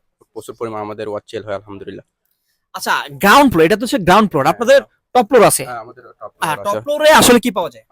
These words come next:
Speaker 1: আমাদের আপনার দেশের যা-, যাওয়ার জন্য যতটুকু সামান প্রয়োজন, actually সবগুলো আছে। আপনার ব্ল্যাঙ্কেট, আহ, লাগেজ, যেটা ট্রলি বলে, এবং কাপড় চোপড়, শুজ, আমরা লেডিস আইটেম,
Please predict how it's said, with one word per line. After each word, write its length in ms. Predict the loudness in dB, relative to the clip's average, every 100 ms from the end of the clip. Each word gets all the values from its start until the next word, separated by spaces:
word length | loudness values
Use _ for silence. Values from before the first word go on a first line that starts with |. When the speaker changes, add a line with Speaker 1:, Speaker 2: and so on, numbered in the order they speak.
| -16
Speaker 1:
আমাদের 540 | -14 -10 -12 -12 -10
আপনার 340 | -10 -8 -8
দেশের 360 | -6 -6 -6 -8
যা-, 360 | -6 -4 -6 -2
যাওয়ার 240 | -2 -2
জন্য 320 | -4 -10 -8
যতটুকু 380 | -8 -10 -10 -14
সামান 240 | -8 -8 -6
প্রয়োজন, 320 | -10 -8 -10
actually 360 | -10 -12 -18
সবগুলো 360 | -10 -10 -8 -8
আছে। 260 | -8 -8 -8
আপনার 540 | -10 -10 -10 -10 -18
ব্ল্যাঙ্কেট, 540 | -10 -8 -8 -8 -10
আহ, 680 | -10 _ _ -12 -8 -8 -8
লাগেজ, 340 | -4 -4 -6 -12 -18 _
যেটা 200 | -14 -14 _
ট্রলি 200 | -8 -6
বলে, 220 | -6 -8
এবং 300 | -8 -12 -14 -18 _ _
কাপড় 320 | -8 -6 -8 -10
চোপড়, 380 | -12 -6 -6 -6
শুজ, 400 | -14 -8 -6 -6 -10 -20 _ _
আমরা 220 | -14 -12
লেডিস 360 | -10 -10 -10 -8
আইটেম, 300 | -6 -6 -8